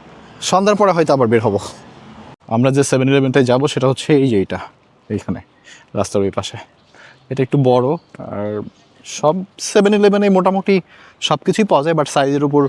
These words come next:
নির্ভর করে আপনি মানে জিনিসপত্র ওইভাবে রাখা। তো চলেন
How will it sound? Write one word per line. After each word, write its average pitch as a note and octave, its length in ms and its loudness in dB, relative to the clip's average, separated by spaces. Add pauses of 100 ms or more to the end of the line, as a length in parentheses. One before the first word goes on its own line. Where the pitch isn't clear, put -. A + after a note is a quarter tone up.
(560)
নির্ভর B2 360 2
করে A#2+ 200 2
আপনি A#2+ 120 -6 (840)
মানে A2 180 0
জিনিসপত্র A2+ 400 -2 (160)
ওইভাবে G#2+ 340 0
রাখা। - 180 -4 (720)
তো C3+ 60 -2 (100)
চলেন F#3 180 0